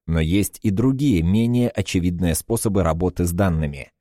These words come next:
Вы когда-нибудь смотрели на показатели бюджета или прибыли, держа в руках месячный или годовой отчёт? Видели на экране компьютера сведения о показателе кликабельности в рамках маркетинговой кампании?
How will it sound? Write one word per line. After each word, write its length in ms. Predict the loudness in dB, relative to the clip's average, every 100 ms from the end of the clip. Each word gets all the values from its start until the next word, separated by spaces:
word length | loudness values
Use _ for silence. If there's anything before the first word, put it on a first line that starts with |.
| _ _ -6
Вы 140 | -2 0
когда-нибудь 560 | 2 2 0 0 0
смотрели 480 | 0 -2 0 0 2
на 120 | 0
показатели 640 | 0 -2 0 0 0 0 2
бюджета 560 | 2 0 0 -2 0
или 280 | -2 2 2
прибыли, 640 | 2 2 2 0 -2 -6 _ -4
держа 460 | 0 0 2 0
в 80 | 2
руках 460 | 0 0 -2 -2 -2
месячный 680 | 0 0 -2 -4 0 0
или 260 | 0 0 0
годовой 500 | 0 0 2 2 2
отчёт? 480 | 0 -2 -4 -4 _ _ _ -10
Видели 460 | -4 0 2 2 2
на 180 | 2 0
экране 340 | 0 0 0
компьютера 580 | 0 -2 0 0 0 -2
сведения 540 | 0 0 2 2 0
о 120 | 0
показателе 640 | -4 -2 -2 0 -2 0 -2
кликабельности 960 | 0 -4 -2 0 0 0 -2 -2 -2 -2
в 120 | -2
рамках 440 | 0 0 -2 -4 -2
маркетинговой 720 | -4 -2 -4 -2 -2 0 -2
кампании? 720 | 0 -2 0 0 0 -2 -8